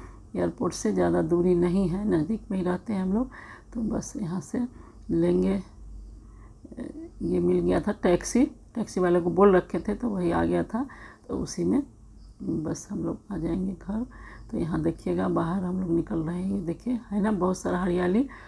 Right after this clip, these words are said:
और ऊपर मैं दिखाऊंगी यहाँ पे ये कौन सा जगह है, ये देखिए बेलगावी हव-, बेलगावी हवाई अड्डा है ना लिखा हुआ, तो इसी को बेलगांव भी बोलते हैं, बेलागवी भी बोलते हैं, यही सब है। और पहले जो है ना ये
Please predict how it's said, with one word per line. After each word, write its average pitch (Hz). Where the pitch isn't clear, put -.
और 175
ऊपर 185
मैं 196
दिखाऊंगी 196
यहाँ 180
पे 226
ये -
कौन 170
सा 165
जगह 170
है, 170
ये 170
देखिए 170
बेलगावी 170
हव-, 175
बेलगावी 175
हवाई 170
अड्डा 160
है 185
ना 247
लिखा 233
हुआ, 208
तो -
इसी -
को 277
बेलगांव 202
भी 220
बोलते 196
हैं, 196
बेलागवी 185
भी 180
बोलते 180
हैं, 202
यही 190
सब 190
है। 196
और 196
पहले 196
जो 202
है 190
ना 202
ये 208